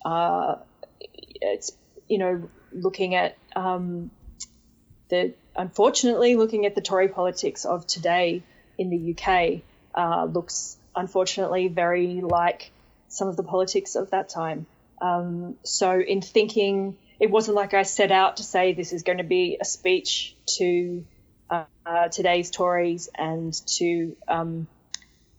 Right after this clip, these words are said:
to the, to the men running for, <laughs> um, to be the Republican candidate. It was, it, I was writing it very specifically in character, in the characters in my episode. But as soon as I started to think about what,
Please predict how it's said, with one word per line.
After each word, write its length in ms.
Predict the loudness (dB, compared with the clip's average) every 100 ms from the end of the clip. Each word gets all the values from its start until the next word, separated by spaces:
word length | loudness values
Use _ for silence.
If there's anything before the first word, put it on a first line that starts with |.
| _ _ _ -8
to 120 | -2
the, 360 | 2 2 2 -2
to 140 | 0 2
the 60 |
men 300 | 4 4 2
running 360 | 4 4 4 0
for, 520 | 0 4 8 8 4 -2 -14
<laughs> 180 | -2 4
um, 320 | 6 6 2 2
to 60 |
be 100 | 4
the 60 | 4
Republican 400 | 4 4 4 2
candidate. 540 | 2 4 4 4 2 -2 -20 -20 _
It 160 | -2 0
was, 460 | 2 2 2 -2 -8 _ -12
it, 300 | -8 -8 -10 _ -2
I 180 | 0
was 200 | 0 -2
writing 300 | 0 2 2
it 120 | -2 0
very 200 | 0 0
specifically 840 | -2 0 2 2 2 2 2 0 -2 _ _ _
in 200 | -2 -2
character, 720 | -2 0 0 0 0 0 -2 -6
in 160 | -8 -6
the 80 |
characters 680 | -8 -6 -6 -4 -4 -6 -8 -16 -20 -12
in 120 | -6
my 160 | -2 -2
episode. 580 | -2 -4 -2 -2 -2 -6 -20 _ _
But 240 | 0 0 -2
as 120 | -2
soon 160 | -2 -2
as 120 | -2
I 80 | -6
started 300 | -2 -2 -2
to 60 |
think 240 | -6 -8 -6
about 300 | -4 -4 -2
what, 140 | -6